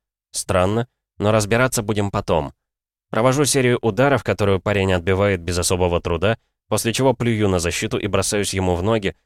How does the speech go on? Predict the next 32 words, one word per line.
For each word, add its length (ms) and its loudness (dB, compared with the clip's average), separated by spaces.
надеясь 360 -2
перевести 400 -4
бой 220 -4
в 100 -14
партер. 480 -4
Для 200 -2
того 240 4
мои 200 6
действия 460 0
оказались 600 0
неожиданными, 720 2
поэтому 360 0
он 180 2
не 80 2
сразу 360 0
среагировал, 720 0
позволив 420 -2
зацепить 460 -6
одну 260 -2
ногу. 380 0
Но 100 0
на 140 4
этом 180 0
мои 200 2
успехи 420 -2
закончились. 760 -2
Я 140 -2
прекрасно 540 0
понял, 300 0
что 200 -6
ещё 240 -2
секунда, 560 -2